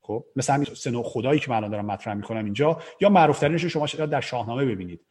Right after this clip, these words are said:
فریدون جهان رو بین سه پسر خودش تقسیم می‌کنه، ایرج و سلم و تور. این هم ساختار سگانه است که حالا فکر کنم در این درس نمی‌رسیم به داستان فریدون و سه پسرش، ولی اونم خیلی جالبه. در واقع همین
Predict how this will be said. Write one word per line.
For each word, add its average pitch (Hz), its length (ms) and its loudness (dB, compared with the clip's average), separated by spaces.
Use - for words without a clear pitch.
فریدون 131 600 -2
جهان 147 380 0
رو 190 180 2
بین 185 200 2
سه - 280 0
پسر 110 300 -4
خودش 92 280 -8
تقسیم 92 320 -6
می‌کنه، 85 400 -12
ایرج 113 240 -2
و 117 40 -8
سلم 110 260 -4
و 98 40 -8
تور. - 300 -12
این 196 140 6
هم 185 80 6
ساختار 165 360 4
سگانه 131 320 2
است 139 100 0
که 151 60 2
حالا 143 240 2
فکر 147 80 0
کنم 143 200 0
در 131 60 2
این 131 100 2
درس 135 300 2
نمی‌رسیم 107 420 2
به 95 60 -6
داستان 95 380 -6
فریدون 95 340 -6
و 98 60 -8
سه - 140 -10
پسرش، 104 440 -6
ولی 143 200 2
اونم 175 180 6
خیلی 170 200 4
جالبه. 98 380 -2
در 156 100 6
واقع 151 200 4
همین 185 580 2